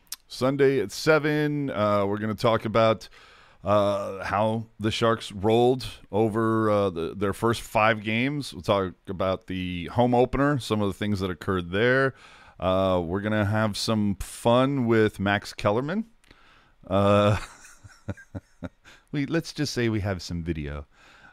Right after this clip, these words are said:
Uh, the, but some news came out of, uh, opening night that we'll get into. Of course, we'll get into our stats in the module, uh, some stuff around, uh,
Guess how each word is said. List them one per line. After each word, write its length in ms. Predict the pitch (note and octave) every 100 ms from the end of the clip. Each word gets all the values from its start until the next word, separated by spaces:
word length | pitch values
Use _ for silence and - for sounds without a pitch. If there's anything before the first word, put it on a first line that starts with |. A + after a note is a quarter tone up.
| -
Uh, 400 | F#2 F#2 F2+ F2
the, 180 | F#2 D2
but 240 | F2 -
some 160 | G#2 G2+
news 240 | A#2+ A#2
came 220 | - A#2+
out 160 | A2 A2+
of, 160 | G2+
uh, 200 | G#2 G2+
opening 380 | - G2 F2+ F#2
night 220 | G#2 B2+
that 80 | C3+
we'll 140 | A#2+ A#2
get 200 | A#2 A#2
into. 600 | A2+ A2 A#2 A2 A2 G#2
Of 100 | F2
course, 260 | - F#2+ -
we'll 100 | F#2
get 140 | F2+
into 200 | F2+ E2+
our 80 | E2
stats 460 | - - A2 G#2 F2+
in 60 |
the 80 | F2+
module, 800 | F#2 B2 C3 A2+ B2 A#2+ A#2 A2 - - - -
uh, 260 | F2 F2+ F2
some 180 | F#2
stuff 300 | F2+ - G2+
around, 460 | G2+ G2+ F#2+ F#2+ F#2
uh, 280 | F2+ E2+